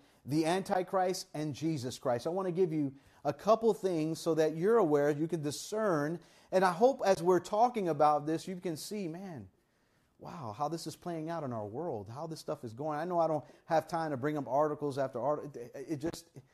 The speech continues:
I don't have that. This is not the moment for that, but I want you to understand, and it'll give you discernment. So when these things come, when you watch something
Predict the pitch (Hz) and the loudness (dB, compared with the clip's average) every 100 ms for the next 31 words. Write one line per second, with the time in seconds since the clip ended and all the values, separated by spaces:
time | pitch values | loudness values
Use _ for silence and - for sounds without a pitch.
0 | _ - 170 196 190 180 170 165 170 185 | _ 0 2 4 2 2 0 -2 -4 -4
1 | 165 180 165 147 135 151 170 147 131 120 | -2 -2 -2 -6 -4 -2 -2 -2 -4 -2
2 | 123 143 151 185 190 190 165 170 139 - | 0 0 -2 -6 -8 -6 -6 -8 -10 -14
3 | - 170 170 139 110 - _ - - _ | -18 -10 -6 -4 -6 -10 _ -20 -20 _
4 | - 160 160 151 117 190 220 202 143 151 | -4 0 0 0 -2 -2 0 0 -2 -4
5 | - 208 185 160 160 147 147 180 208 - | -4 -4 -4 -4 -4 -2 -2 -4 -4 -4
6 | 214 185 - 208 175 139 135 131 127 190 | -4 -4 -4 -4 -2 -2 -2 -2 -2 -2
7 | 180 196 185 175 | -2 -4 -2 -4